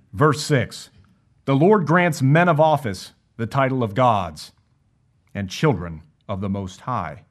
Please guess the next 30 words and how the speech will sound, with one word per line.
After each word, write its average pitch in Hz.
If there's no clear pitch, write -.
These 175
terms 226
should 214
not 214
be 202
confused 190
and 151
corrupted 190
to 190
mean 214
that 180
all 196
civil 196
rulers 185
are 131
regenerate 151
children 151
of 110
God. 120
They, 170
like 160
Jehovah 202
God, 127
have 165
a 165
station 226
and 165
rank 190
above 156
others 151